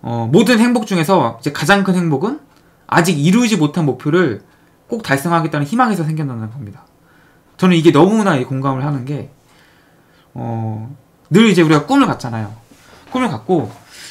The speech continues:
그, 그 수많은 꿈들 중에서 실제 이루어지는 꿈들이 있어요. 정말 그 꿈만 이루어지면 모든 게 다 잘 될 것 같고 정말 큰 행복을 가질 것 같은데 막상 그게 실현이 되고 현실이 되면은,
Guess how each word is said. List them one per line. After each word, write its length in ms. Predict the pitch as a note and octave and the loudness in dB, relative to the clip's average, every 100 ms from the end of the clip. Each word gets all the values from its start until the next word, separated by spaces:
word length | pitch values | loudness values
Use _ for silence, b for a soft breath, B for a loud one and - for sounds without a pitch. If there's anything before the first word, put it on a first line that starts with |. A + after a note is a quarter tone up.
| B | B
그, 240 | D3+ - | -8 -8
그 160 | - G3 | 2 2
수많은 580 | F#3+ C#4 C#4+ A#3 F#3 G3 | 4 4 4 6 4 2
꿈들 280 | A#3 B3 G#3+ | -4 -4 -2
중에서 240 | F#3 E3+ | 0 -2
실제 280 | D#3 C#4 C4+ | -4 -2 2
이루어지는 380 | D#3 G3 F#3 F3+ | 4 4 4 -2
꿈들이 280 | A3 A3+ | -4 -6
있어요. 420 | A2+ - A2+ A2 A2+ - _ b b b b | -8 -8 -8 -8 -12 -18 _ b b b b
정말 200 | - F#3+ | 0 2
그 160 | E3+ F#3 | 2 -2
꿈만 340 | B3 B3 A3+ | -2 2 4
이루어지면 460 | F3 G3 F#3 F#3+ D#3+ | 4 4 4 0 4
모든 380 | F3 G#3+ A3+ G3+ | 4 4 0 2
게 180 | F#3 F3 | 0 0
다 640 | D3 C3+ B2 A#2 - - - - - | -2 -2 -4 -8 -14 -20 -20 -18 -2
잘 100 | D#3 | 0
될 120 | D#3+ | 2
것 80 | C#3+ | 0
같고 420 | A#2+ - A3 C#4 b b b | -4 -4 -8 -8 b b b
정말 300 | - F3+ G3+ | -2 2 2
큰 140 | G3+ G3+ | 2 -2
행복을 240 | A#3 A#3 | 0 -2
가질 200 | C#3+ C#3+ | -2 -6
것 100 | C#3+ | -6
같은데 500 | A#2 C3 E3+ E3 - - b b b b b | -10 -8 -6 -6 -10 -18 b b b b b
막상 280 | C#3+ A3+ F#3+ | -4 -2 -2
그게 680 | E3 F#3+ F3 D#3 A#2+ - - | 2 4 4 2 -2 -8 -14
실현이 380 | - C4+ C4+ G#3+ | -6 2 2 2
되고 200 | C#3+ C#3+ | 0 -2
현실이 260 | A3 A3+ | -2 -2
되면은, 480 | C#3 A#2 C#3+ G3 G#2+ | -2 -4 -4 -6 -8